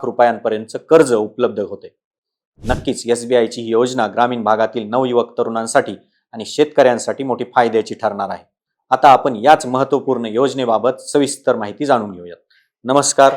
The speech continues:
मी वैभव ढेपे आणि आपण पाहताय देदानका. तर State Bank of India अर्थात एसबीआय ने सुरू केलेली ही योजना पशुपालन करणाऱ्या तरुणांसाठी फायद्याची ठरणार आहे. या अंतर्गत दुग्ध व्यवसाय, शेळीपालन, कुक्कुटपालन तसेच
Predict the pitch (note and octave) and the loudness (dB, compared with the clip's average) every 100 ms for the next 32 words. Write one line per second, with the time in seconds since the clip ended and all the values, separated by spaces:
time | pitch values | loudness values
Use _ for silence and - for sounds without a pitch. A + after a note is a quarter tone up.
0 | C3+ A2+ A2 G#2+ G#2+ G#2 G#2+ C3 C#3 C#3 | -2 -6 -2 -2 0 -2 -4 -4 -2 -4
1 | - G#2+ G#2+ G#2+ F#2+ F#2+ B2+ A#2+ A#2 F#2+ | -8 -8 -6 -8 -10 -8 -6 -2 -2 -2
2 | F2 - _ - - - - - B2 A#2+ | -14 -20 _ -18 -14 -14 -16 -6 -4 -4
3 | - D#3+ D3+ C3+ B2 C3 - C#3+ D#3+ C3+ | 2 2 2 0 2 0 0 -4 0 4
4 | A#2 A2+ A#2+ - A#2+ A#2 C3+ C3 C#3 C3 | 4 2 -2 -2 -2 0 -2 2 2 2
5 | B2+ - C#3 C3 B2 B2 C3 D3+ D3 E3 | -2 -4 -4 -2 -2 -2 -6 0 2 2
6 | C3 G2+ - - - - C#3+ G3+ F3 D3 | -2 -8 -10 -10 -6 -4 -2 4 6 6
7 | C#3 B2+ A#2 B2 D3 - D3+ D3 B2 A2+ | 4 -2 0 0 0 2 2 2 0 -4
8 | C#3+ C3+ B2+ A#2+ A2 G#2+ G#2+ F#2 F#2 F2 | -6 0 2 2 0 -4 -10 -10 -12 -14
9 | _ _ _ _ A#2 B2+ A#2+ C#3 B2+ G2+ | _ _ _ _ 2 2 4 2 2 0
10 | G#2+ C3+ C3+ C3+ B2+ B2+ C#3+ D3 - C3+ | -2 -2 2 4 2 2 -2 -2 -4 -2
11 | C#3 C#3+ C#3 C#3+ E3+ _ - G#3 G3+ C#3+ | -2 2 2 2 -4 _ -2 2 4 4
12 | A#2 G#2+ - _ _ _ _ D#3+ - B2+ | 2 0 -8 _ _ _ _ 0 2 0
13 | - - | -2 -12